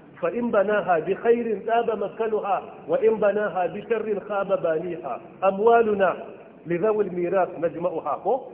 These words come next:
ودورنا بالتراب نبنيها كم من مدائن في الآفاق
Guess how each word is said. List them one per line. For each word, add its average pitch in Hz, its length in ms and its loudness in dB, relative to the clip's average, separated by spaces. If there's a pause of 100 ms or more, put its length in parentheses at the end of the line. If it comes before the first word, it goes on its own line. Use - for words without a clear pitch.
(180)
ودورنا 202 500 0
بالتراب 185 960 -4 (200)
نبنيها 160 560 -2 (320)
كم 220 200 2
من 226 80 2
مدائن 196 540 0
في 185 160 -8
الآفاق 175 400 -4